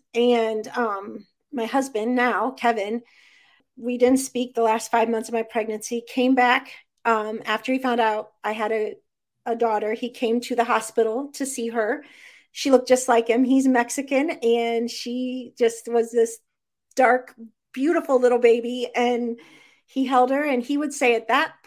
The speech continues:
point, as part of our story, he would say he knew he wanted a different life. Like, he knew something needed to change, um, and that he wanted to be a dad. And so from, from that point on,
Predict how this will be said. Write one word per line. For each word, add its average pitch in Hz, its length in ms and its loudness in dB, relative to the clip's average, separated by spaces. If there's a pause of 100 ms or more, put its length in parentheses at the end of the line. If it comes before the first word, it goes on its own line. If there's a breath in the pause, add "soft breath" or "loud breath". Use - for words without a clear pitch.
(120)
point, 226 540 -6 (680)
as 226 180 -4
part 277 240 -2
of 233 80 -2
our 214 140 0
story, 214 540 -4
he 247 260 -8
would 233 160 0
say 220 460 0 (960)
he 262 180 0
knew 247 560 0 (180)
he - 160 -8
wanted 226 320 -2
a 208 80 -8
different 196 340 -8
life. - 500 -14
Like, 247 120 -4
he 277 180 -4
knew 254 600 2 (380)
something 226 520 -4
needed 196 280 -10
to 170 100 -12
change, 147 560 -12 (420 soft breath)
um, 214 240 -2
and 220 140 -2
that 233 100 -4
he 262 140 -2
wanted 214 280 -2
to - 60 -14
be 208 160 -10
a 196 80 -6
dad. 120 420 -8 (380 soft breath)
And 254 160 4
so 262 220 2
from, 240 520 -2 (140)
from 233 200 -2
that 247 280 0
point 311 240 -2
on, 214 520 -2